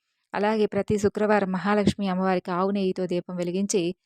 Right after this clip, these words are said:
శ్రీ సూక్తం వినడం లేదా పఠించడం వల్ల కూడా మీ ఇంట్లో ఐశ్వర్యం స్థిరంగా ఉంటుంది. అనవసరమైనటువంటి ఖర్చులు తగ్గిపోయి ధనం నిలబడుతుంది. అలాగే ప్రతి మంగళవారం సుబ్రహ్మణ్యేశ్వర స్వామివారి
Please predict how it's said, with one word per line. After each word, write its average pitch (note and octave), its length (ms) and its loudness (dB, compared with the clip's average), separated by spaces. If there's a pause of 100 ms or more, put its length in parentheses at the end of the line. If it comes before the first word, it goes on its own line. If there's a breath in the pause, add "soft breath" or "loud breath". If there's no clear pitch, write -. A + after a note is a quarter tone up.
(240)
శ్రీ A#3 200 0
సూక్తం A#3 400 2
వినడం F#3+ 300 0
లేదా F#3 220 2
పఠించడం F#3 500 -6
వల్ల F3+ 160 -2
కూడా F#3 200 -4
మీ G3+ 160 -2
ఇంట్లో F3+ 260 -4
ఐశ్వర్యం F#3 580 -4
స్థిరంగా F#3 460 -6
ఉంటుంది. F3+ 360 -4 (440 soft breath)
అనవసరమైనటువంటి G#3 800 0
ఖర్చులు G3 380 -10
తగ్గిపోయి F#3+ 440 -4
ధనం F#3 280 -4
నిలబడుతుంది. F3 520 -4
అలాగే G3+ 300 2
ప్రతి G#3+ 380 -4
మంగళవారం G3 580 0 (400)
సుబ్రహ్మణ్యేశ్వర A3+ 680 2
స్వామివారి F#3+ 480 -2